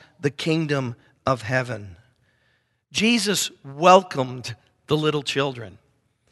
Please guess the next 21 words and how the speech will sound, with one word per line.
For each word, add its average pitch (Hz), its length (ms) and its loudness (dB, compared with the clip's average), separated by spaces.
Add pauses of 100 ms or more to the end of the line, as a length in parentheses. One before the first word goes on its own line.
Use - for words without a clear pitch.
(180)
Other 220 280 6
people 202 340 0
saw 180 380 2
them 170 180 -4
as 151 140 -4
a 160 80 -4
distraction. - 800 -2 (720)
Other 208 260 4
people 175 320 -4
saw 175 300 4
them 160 180 0
as 147 160 -8
not 180 260 2
really 180 300 -2
being 151 460 -4
worthy 170 500 2
of 127 140 -4
Jesus' 147 640 -6 (260)
time 160 640 2
and 139 100 -4
investment, 135 840 -4